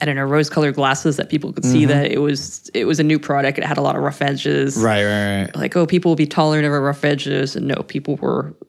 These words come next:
Speaker 2: At that, the start
Speaker 1: Absolutely.
Speaker 2: of Circle, I brought my laptop to a meetup and I got people to sign up for Circle.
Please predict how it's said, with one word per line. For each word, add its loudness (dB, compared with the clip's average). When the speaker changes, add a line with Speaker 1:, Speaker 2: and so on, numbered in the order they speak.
Speaker 2:
At 0
that, 0
the -6
start 2
Speaker 1:
Absolutely. 2
Speaker 2:
of 2
Circle, 0
I -2
brought -2
my 0
laptop -2
to -4
a 0
meetup -4
and -4
I -2
got -4
people -4
to -8
sign -4
up -10
for -10
Circle. -8